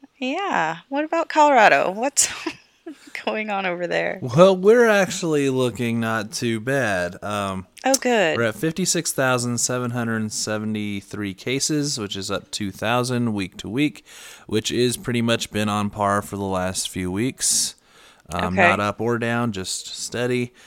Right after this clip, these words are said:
Speaker 2: Uh,
Speaker 1: Okay.
Speaker 2: six thousand nine hundred forty-five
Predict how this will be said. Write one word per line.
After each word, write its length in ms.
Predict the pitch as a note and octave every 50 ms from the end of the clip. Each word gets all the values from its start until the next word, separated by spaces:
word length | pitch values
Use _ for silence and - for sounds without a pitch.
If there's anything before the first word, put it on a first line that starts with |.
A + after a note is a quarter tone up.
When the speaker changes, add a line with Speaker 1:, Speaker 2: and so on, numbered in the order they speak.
| - - - - - _
Speaker 2:
Uh, 220 | - D#2+ D#2+ D#2+ E2 F2 -
Speaker 1:
Okay. 200 | G3+ - - G#3
Speaker 2:
six 320 | F3 E3+ E3 D3 - - -
thousand 500 | - C3 B2+ B2+ B2 A#2 A#2+ A2+ A2+ A2
nine 220 | A2+ A2 A2 G#2+
hundred 300 | A2 A#2 G#2+ G#2 G2 G2
forty-five 840 | - - - G#2+ F#2+ F#2+ F#2 - - F#2 F#2 F2+ F2 F2 F#2 G#2+ -